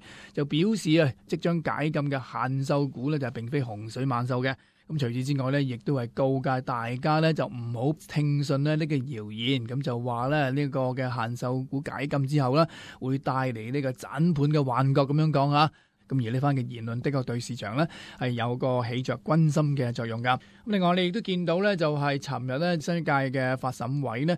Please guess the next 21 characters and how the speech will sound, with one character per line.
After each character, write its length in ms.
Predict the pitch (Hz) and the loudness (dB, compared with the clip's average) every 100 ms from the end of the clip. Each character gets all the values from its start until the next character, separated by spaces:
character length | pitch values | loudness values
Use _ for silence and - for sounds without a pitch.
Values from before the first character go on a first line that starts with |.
| - - - | -2 -16 -14
自 100 | - | -6
上 180 | 170 185 | 0 0
任 160 | 180 160 | 0 0
以 120 | 170 | 2
嚟 340 | 160 127 113 | 2 0 0
呢， 160 | 165 190 | 0 0
就 300 | 151 131 127 | -2 -4 -2
對 180 | 143 143 | -2 -2
於 60 | |
一 60 | 156 | -2
啲 280 | 165 214 156 | -4 -6 -4
公 340 | 165 165 170 | -2 -2 -2
司 140 | 160 190 | -2 -2
佢 340 | 165 143 131 | -2 -2 -4
哋 240 | 127 123 | -4 -6
提 460 | 123 - 117 107 113 | -8 -10 -10 -8 -6
出 140 | 165 | -4
呢， 120 | 156 160 - - | 0 -2 -2 -6
喺 80 | 151 | -4
市 80 | 139 | -2
場 160 | 131 | -4